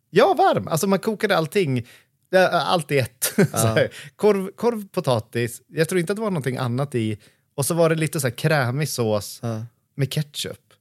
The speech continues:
Speaker 2: Mm.
Speaker 1: Nej, nej.
Speaker 2: Men jag, <clears throat> jag kände att jag fick helt fel. Jag tror att det var när matprogrammen kom som jag fick en annan bild av matlagning. För jag trodde att matlagning var en konstart som var helt omöjlig för vanligt folk att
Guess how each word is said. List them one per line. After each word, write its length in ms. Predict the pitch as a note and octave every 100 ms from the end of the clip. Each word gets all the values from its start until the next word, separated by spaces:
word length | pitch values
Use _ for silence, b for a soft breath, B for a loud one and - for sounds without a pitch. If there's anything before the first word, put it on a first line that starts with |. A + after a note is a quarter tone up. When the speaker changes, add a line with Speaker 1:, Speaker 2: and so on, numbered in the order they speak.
| _
Speaker 2:
Mm. 200 | A#2+ A#2 - C#3
Speaker 1:
Nej, 280 | C3+ C#3+ B2+ -
nej. 160 | B2+ C3
Speaker 2:
Men 100 | C#3
jag, 180 | C#3+ B2 _
<clears throat> 160 | D#3+ C#3+
jag 300 | D3 C#3 C3+
kände 220 | - F#3+
att 100 | D#3+
jag 120 | C3+
fick 180 | B2 A#2
helt 280 | D3 C3 A#2+
fel. 440 | - C3 A#2+ A2+ -
Jag 160 | D3
tror 80 | D#3
att 40 | F3+
det 60 |
var 80 | C#3
när 100 | B2
matprogrammen 680 | A#2+ C3 B2+ B2 B2 A#2 A#2+
kom 380 | - C#3 A#2+ A#2
som 300 | - A#2+ A2 - _ _ _ D#2 C#3+
jag 200 | C#3 C3
fick 100 | C#3
en 80 |
annan 200 | C3 B2
bild 160 | A#2+ A#2+
av 80 | A#2+
matlagning. 440 | C#3 D#3+ B2+ A2
För 120 | A2+
jag 80 | B2+
trodde 140 | - E3
att 80 |
matlagning 480 | D3+ C3 C3+ A#2+ A#2+
var 240 | A#2 A2+ -
en 280 | A#2 A2 - _ _
konstart 1000 | - F3+ F3 G#3 - - C#3+ B2+ D3 -
som 120 | -
var 80 | C3
helt 400 | C#3+ D#3+ C3 A2+ - _ -
omöjlig 520 | F#3 F3 C3+ A#2 A#2
för 80 | C3
vanligt 340 | B2 C3 A#2
folk 320 | - A#2 G2+ A2
att 260 | F#2+ -